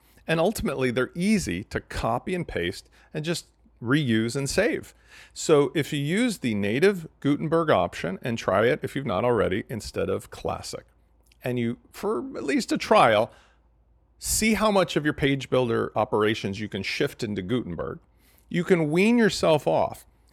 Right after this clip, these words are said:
Then give something like Kadence, and I'm not trying to sell Kadence, but Kadence is a great example. Give Kadence a try, and you'll see how their controls are very thoughtfully laid out to put almost everything you need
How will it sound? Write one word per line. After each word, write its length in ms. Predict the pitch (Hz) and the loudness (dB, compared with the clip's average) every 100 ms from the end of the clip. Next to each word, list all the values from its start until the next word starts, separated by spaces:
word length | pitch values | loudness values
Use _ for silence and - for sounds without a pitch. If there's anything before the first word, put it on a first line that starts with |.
| - | -14
Then 300 | 160 220 269 | 0 2 4
give 180 | 233 208 | 2 2
something 380 | - 180 175 156 | 2 0 0 0
like 240 | 131 110 | 2 0
Kadence, 560 | - 113 101 90 143 - | 4 4 4 0 -4 -2
and 100 | 160 | 0
I'm 120 | 156 | 2
not 140 | 151 | 0
trying 180 | - 147 | 0 -2
to 40 | |
sell 220 | 113 117 117 | 0 0 0
Kadence, 380 | - 82 113 - | -2 -4 -4 -4
but 160 | 139 | -4
Kadence 420 | - 120 131 143 | 0 0 2 -2
is 120 | 113 120 | -4 -2
a 20 | |
great 160 | 110 | -2
example. 400 | 104 - 82 95 - - _ | -2 -4 -2 -4 -4 -20 _
Give 240 | - 190 - | 2 2 4
Kadence 420 | - 127 120 - | 4 4 4 2
a 40 | 156 | -2
try, 540 | - 220 180 92 101 - - - | 0 2 4 4 2 -2 -20 -4
and 160 | 156 | 2
you'll 80 | 165 | 4
see 260 | 147 - 214 | 4 2 0
how 220 | - 160 | 4 4
their 160 | 135 127 | 4 2
controls 560 | 160 147 - 214 170 | 0 -4 0 4 4
are 120 | 123 | 4
very 200 | 117 151 | 2 2
thoughtfully 600 | 135 - 135 143 - 151 139 | 0 0 -2 -2 -2 0 0
laid 320 | 123 117 117 | 0 0 0
out 340 | 165 92 - | 0 0 -4
to 80 | - | -6
put 260 | 135 - - | -4 -2 0
almost 340 | 175 208 - | 2 0 0
everything 480 | - 151 226 - 202 | 0 2 2 0 0
you 120 | 170 | 2
need 340 | 165 185 107 | 2 2 2